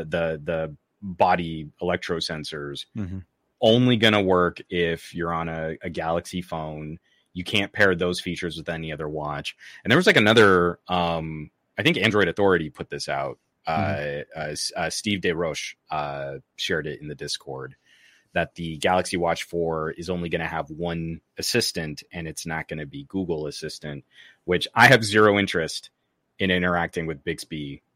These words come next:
Speaker 1: on my watch.
Speaker 2: I
Speaker 1: And,
Speaker 2: missed
Speaker 1: and
Speaker 2: that part. So
Speaker 1: so
Speaker 2: they literally brought, they made Android Wear Tizen?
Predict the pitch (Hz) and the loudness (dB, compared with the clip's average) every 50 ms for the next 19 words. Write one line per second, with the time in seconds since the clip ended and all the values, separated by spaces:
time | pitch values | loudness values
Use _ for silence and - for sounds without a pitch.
0 | _ _ - 80 80 78 76 73 73 76 76 73 69 67 - - - - - _ | _ _ -10 -8 -8 -6 -6 -6 -6 -6 -6 -6 -6 -8 -10 -12 -14 -14 -16 _
1 | _ _ _ - 107 113 113 101 98 104 113 - 110 107 98 95 - - _ 98 | _ _ _ -6 -6 -2 2 2 2 2 2 2 2 4 4 0 -2 -6 _ -10
2 | 92 92 98 - - - - - - - 127 113 110 131 120 117 127 127 123 120 | -10 -8 -10 -10 -12 -16 -16 -12 -6 -2 0 4 6 6 8 8 6 2 2 0
3 | 120 131 135 131 131 135 127 107 - 123 113 110 - _ _ - 120 131 131 131 | -2 -2 -2 -2 -2 -2 -2 0 2 4 4 4 2 _ _ 0 2 4 4 4
4 | 139 147 123 - _ _ _ - _ _ _ _ 120 123 131 123 131 127 123 107 | 4 2 0 -2 _ _ _ -20 _ _ _ _ -4 -4 -2 -2 -2 -2 -2 -2
5 | 104 110 110 110 110 110 107 107 - - - 107 110 - - 247 | 0 0 2 2 4 2 2 0 -4 -4 -2 -2 -2 -2 -4 -10